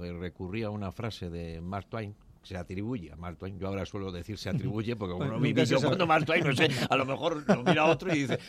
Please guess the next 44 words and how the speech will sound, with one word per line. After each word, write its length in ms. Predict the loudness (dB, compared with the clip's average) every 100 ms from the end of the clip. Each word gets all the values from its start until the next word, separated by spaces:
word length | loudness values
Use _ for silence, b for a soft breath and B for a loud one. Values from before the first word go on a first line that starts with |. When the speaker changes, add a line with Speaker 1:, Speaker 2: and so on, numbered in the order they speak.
| 0
Speaker 1:
"Oye, 280 | 2 2 0
que 160 | -4
dijiste 480 | -4 -6 -6 -6 -6
esto 480 | -2 -2 -2 -4 -4
y 120 | -6
que 140 | 0 2
no 80 |
era 140 | 4 4
cierto", 340 | 4 0 0 -4 B -6 B -10 -6
que 160 | -2
era, 260 | 2 0 0 -6
eh, 340 | -6 -4 -6 -8
eh, 640 | -10 -8 -8 -8 -8 -10 -12
la 400 | -12 -8 -8 -8
mentira. 640 | -8 -6 -6 -6 -6 -6 -6
Hay 160 | -6
tres 200 | -6 -6
tipos 200 | -8 -8 -6
de 40 |
mentiras: 440 | -8 -10 -12 -12 -16 -16
la 180 | -12
mentira, 500 | -12 -10 -10 -8 -8
la 120 | -10 -12
mentira 280 | -10 -10
maldita 460 | -8 -8 -10 -8 -10
y 60 | -8
las 160 | -8
estadísticas. 480 | -8 -10 -10 -12 -20 -20 B -10
Entonces, 280 | -4 -2
claro, 200 | 0 -2
el 220 | -2 -4 -4
cinco 280 | -6 -4
por 140 | -4 -4
ciento, 300 | -4 -4 -6
el 80 | -6
diez 100 | -6
por 140 | -8
ciento 320 | -8 -10 -12
t-, 160 | -12 -16
depende 560 | -12 -12 -10 -12 -12 -12
sobre 280 | -12 -10 -10
una 160 | -8 -8
muestra 360 | -8 -10 -10
escogida, 560 | -12 -12 -12 -10 -10